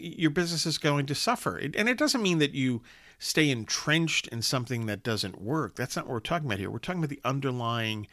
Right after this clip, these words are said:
values and principles upon which your decisions are made. Um, are they pointed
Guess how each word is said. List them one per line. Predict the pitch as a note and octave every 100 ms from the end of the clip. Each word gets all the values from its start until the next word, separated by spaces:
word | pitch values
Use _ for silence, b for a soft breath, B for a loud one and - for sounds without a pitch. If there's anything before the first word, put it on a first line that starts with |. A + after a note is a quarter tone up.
| B B B B B B B -
values | A2+ A#2 A#2 A#2+ B2 G#2 G2+ G2+ G2
and | F#2+
principles | - C3+ A#2+ A2 G#2 F2+ G2+
upon | G2 - G2+ G2
which | G2+ -
your | G2+
decisions | F#2 - G2+ F2 F#2+ E2+ - -
are |
made. | F2 E2+ - - - - B B B B
Um, | - B2
are | - E3
they | D#3+ C#3
pointed | - C#3 C3 B2+ A2 -